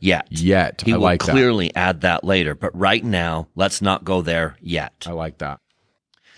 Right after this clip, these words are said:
Speaker 1: Now, let me give you my list here. I think the obvious application of Matthew chapter ten is those who go out on missions today.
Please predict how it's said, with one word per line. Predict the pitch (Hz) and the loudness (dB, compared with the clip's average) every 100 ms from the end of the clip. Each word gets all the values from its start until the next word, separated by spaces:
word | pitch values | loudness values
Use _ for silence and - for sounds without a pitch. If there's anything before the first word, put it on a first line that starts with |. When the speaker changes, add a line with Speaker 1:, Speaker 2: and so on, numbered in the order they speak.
| - | -2
Speaker 1:
Now, | 135 | 0
let | 160 | 2
me | 226 | 0
give | 185 190 | 0 0
you | 160 | 2
my | 127 113 | 2 2
list | 113 98 90 - | 2 0 -4 -6
here. | - 78 73 | -8 -8 -2
I | 107 | -4
think | 113 180 185 185 _ 113 | -2 -2 -2 -4 _ -2
the | 127 | 0
obvious | 131 147 147 - | 2 2 -2 0
application | 120 - 113 123 113 - 98 | -2 -2 -4 -2 -2 -2 -4
of | 90 | -2
Matthew | 104 98 101 | -2 0 -4
chapter | - 95 - | -2 -2 -2
ten | 87 - 139 92 | -8 -2 0 0
is | 87 92 | -2 -2
those | 110 110 104 | 0 0 0
who | 113 | -2
go | 95 95 | 0 0
out | 92 | 0
on | 90 90 | 0 -2
missions | 90 - 90 92 | -4 -4 -6 -6
today. | - 117 117 76 - | -2 2 2 0 -10